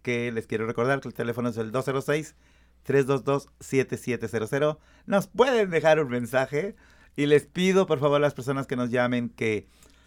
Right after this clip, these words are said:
si no son clientes activos, o sea, que si ya saben que van a hablar con el abogado, que van a hablar para hacerse una prueba, es la primera vez, digan, por favor, su nombre, su teléfono y el asunto que quieren tratar,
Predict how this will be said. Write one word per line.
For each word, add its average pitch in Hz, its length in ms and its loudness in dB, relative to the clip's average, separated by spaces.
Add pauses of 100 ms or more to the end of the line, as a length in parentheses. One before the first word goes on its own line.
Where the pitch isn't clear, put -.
(160)
si 131 420 -2
no 170 720 4
son 160 480 0
clientes - 340 -2
activos, 139 460 -4
o - 20 -18
sea, 120 140 -4
que 107 100 -8
si 127 140 -8
ya 123 100 2
saben 127 240 -2
que 117 120 -6
van 110 140 -2
a 110 40 -2
hablar 107 160 -4
con 101 160 -2
el 98 80 -2
abogado, 107 600 0
que 98 100 -6
van 101 180 -2
a - 20 -4
hablar 98 300 -4 (420)
para 101 160 0
hacerse 107 400 -4
una 123 180 2
prueba, 123 420 2 (380)
es 131 140 2
la 147 80 8
primera 131 340 2
vez, 143 340 2
digan, 131 460 0
por 113 140 -10
favor, 120 240 0
su 123 120 -2
nombre, 151 460 2
su - 160 -10
teléfono 120 560 -2
y 113 140 -2
el 101 100 -2
asunto 117 340 -6
que 120 120 -2
quieren 131 180 -2
tratar, 147 400 -2